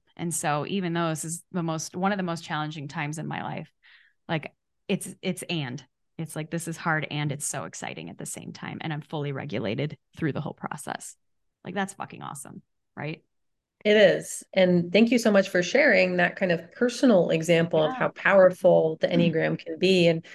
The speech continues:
Speaker 2: you know, listening to you, all I could think was, "Wow, what a beautiful anchor this tool is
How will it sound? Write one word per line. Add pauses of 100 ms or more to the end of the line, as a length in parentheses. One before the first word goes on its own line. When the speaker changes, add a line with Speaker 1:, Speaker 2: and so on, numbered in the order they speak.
(200)
Speaker 2:
you
know,
listening
to
you,
all
I
could
think
was, (460)
"Wow,
what
a
beautiful
anchor
this
tool
is